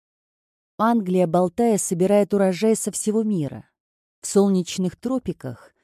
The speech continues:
он проходит через рот Франции, созревает в горячих глазах галлов,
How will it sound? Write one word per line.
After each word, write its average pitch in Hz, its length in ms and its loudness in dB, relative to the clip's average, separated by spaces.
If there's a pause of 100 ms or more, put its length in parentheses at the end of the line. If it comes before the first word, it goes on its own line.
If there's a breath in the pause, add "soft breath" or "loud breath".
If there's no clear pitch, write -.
(160)
он 247 180 -2
проходит 247 580 -2
через 233 340 -2
рот 247 180 0
Франции, 135 800 -8 (380)
созревает 175 640 4
в - 20 -10
горячих 175 480 0
глазах 165 460 -2
галлов, 185 640 -4